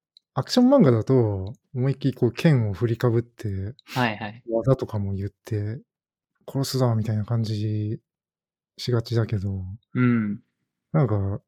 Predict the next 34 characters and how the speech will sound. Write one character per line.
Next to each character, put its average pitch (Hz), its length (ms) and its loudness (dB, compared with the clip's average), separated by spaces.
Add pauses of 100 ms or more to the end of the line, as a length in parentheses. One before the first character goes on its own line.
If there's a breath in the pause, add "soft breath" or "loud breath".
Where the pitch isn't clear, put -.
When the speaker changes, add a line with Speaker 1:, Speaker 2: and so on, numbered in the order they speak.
(640)
Speaker 1:
こ 131 100 -2
の、 131 360 2
特 131 200 2
に 104 160 -2
寄 - 100 -16
生、 120 220 4
パ 151 180 -2
ラ 143 100 2
サ 123 120 4
イ 107 80 2
ト - 120 -6
の 101 400 -4
人 - 180 -8
た 104 120 -4
ち - 100 -16
と 107 120 -20
か 110 120 -4
は、 101 280 -4 (760 soft breath)
も 113 380 0
う、 - 40 -20 (880)
単 147 200 4
純 131 260 6
に、 120 300 4
純 131 220 0
粋 131 140 4
に 123 260 4 (360)
殺 135 180 2
す 147 100 4
っ - 20 2
て 127 120 -2
思 101 120 0
っ - 40 -6
た - 140 -8
ら、 95 260 -6